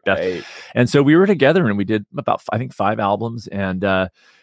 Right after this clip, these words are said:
Speaker 1: and, uh, yeah, Sid Hillman Quartet. It was, like, an alternative rock with a little bit of Western feel. And we, you know, toured and charted on college radio, and it was, it was fun. You know, we were very indie and very indie band. And, um, I, I just absolutely ha-, I look back at those times and with, with,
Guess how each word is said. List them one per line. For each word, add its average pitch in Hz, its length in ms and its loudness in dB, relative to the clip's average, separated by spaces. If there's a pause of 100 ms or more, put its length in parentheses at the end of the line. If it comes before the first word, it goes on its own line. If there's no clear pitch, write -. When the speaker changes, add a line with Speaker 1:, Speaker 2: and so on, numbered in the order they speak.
(220)
Speaker 1:
and, 98 340 0
uh, 95 320 2
yeah, 110 140 2
Sid 117 180 0
Hillman 117 220 0
Quartet. 110 280 0
It 82 40 -6
was, 107 100 -6
like, 123 120 0
an 123 40 -2
alternative 123 560 2
rock 110 320 2
with 107 80 -4
a - 20 -8
little 110 120 -4
bit 107 100 -4
of 98 80 -2
Western 107 400 -6
feel. 110 400 -2
And 107 140 -4
we, 151 200 -6
you 175 100 -6
know, 180 120 0
toured 147 400 -2
and 151 80 -8
charted 120 320 2
on 123 100 -4
college 110 320 0
radio, 107 480 2
and 107 140 2
it 117 80 -4
was, 131 220 -8
it 135 40 -4
was 151 140 -4
fun. 147 300 2
You 98 80 -2
know, 104 60 0
we 107 100 0
were 101 80 -4
very 110 240 2
indie 110 520 -2
and 98 200 -6
very 107 320 2
indie 104 260 0
band. 107 480 -4
And, 95 340 -2
um, 92 420 2 (100)
I, 95 160 -2 (100)
I 98 80 0
just 95 200 -8
absolutely 87 440 -2
ha-, 87 300 -2
I 98 60 0
look 98 140 0
back 95 220 0
at 101 80 -12
those 95 160 -2
times 95 300 -2
and 90 200 -4
with, - 220 -6 (140)
with, 90 160 -8